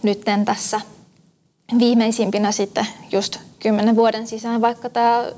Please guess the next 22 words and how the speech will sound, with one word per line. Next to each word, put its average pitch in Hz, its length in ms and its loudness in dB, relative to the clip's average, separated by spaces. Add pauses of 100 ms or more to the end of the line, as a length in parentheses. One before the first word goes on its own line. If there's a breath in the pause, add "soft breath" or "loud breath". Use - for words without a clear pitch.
(140)
sukupuolineutraali 233 1040 2
avioliittolaki 214 1040 0 (840 loud breath)
on, 208 260 2 (320 loud breath)
on 208 200 2
ollut 202 240 0
tosi, 202 360 0 (180 loud breath)
tosi 208 240 0
tärkeä 208 540 -2 (160)
ja 220 180 0 (380 loud breath)
iso 214 220 0
askel 208 380 -2
eteenpäin. 208 720 -4
Ja 240 140 -4 (140)
sitten 214 360 -6
samoin 208 480 -4 (200)
muutaman 220 440 2
vuoden 220 300 2
takainen 226 520 0 (720 loud breath)
äitiyslaki, 233 880 0
eli 196 200 2
se, 202 240 0
että - 300 -2